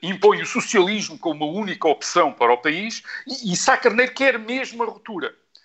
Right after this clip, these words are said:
Quer mesmo a ruptura até no modo da revisão constitucional. Ele não quer uma revi-,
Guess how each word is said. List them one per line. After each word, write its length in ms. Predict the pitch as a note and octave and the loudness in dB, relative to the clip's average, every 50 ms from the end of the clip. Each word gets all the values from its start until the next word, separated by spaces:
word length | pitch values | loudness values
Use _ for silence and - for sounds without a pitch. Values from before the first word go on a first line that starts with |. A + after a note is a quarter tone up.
| - - - - | -20 -20 -8 0
Quer 200 | - A#3+ A3+ A3+ | 2 2 2 2
mesmo 240 | B3 C4 G3+ A#3+ A#3 | -2 -10 -10 -10 -12
a 20 | |
ruptura 360 | F3 - - - A#3 A3+ A#3 | -12 -12 -16 -10 -2 -2 -2
até 180 | A3 A3+ A#3 A3+ | -2 -2 -4 -6
no 160 | G#3+ A3 G#3 | -6 -6 -12
modo 320 | F#3+ F#3 G3+ G#3+ G#3+ G#3+ | -8 -4 -2 -2 -2 -2
da 120 | F3+ G3+ F#3+ | -4 -8 -8
revisão 380 | F3+ D#3+ D#3+ F3 D3 F3+ F#3 | -8 -10 -12 -12 -8 -8 -10
constitucional. 840 | F#3 - E3+ - - F3 - - - F3+ D#3+ C#3+ B2 A#2 - - _ _ _ _ _ - | -8 -10 -12 -12 -12 -12 -12 -10 -6 0 2 2 2 2 0 -10 _ _ _ _ _ -6
Ele 80 | D3+ C#3 | -4 -2
não 100 | D3 D3 | 0 2
quer 140 | - F3+ E3 | 2 2 2
uma 180 | D3+ D3+ C#3+ | 2 0 -2
revi-, 220 | C3+ C3+ D3 C#3 | -2 -2 -6 -10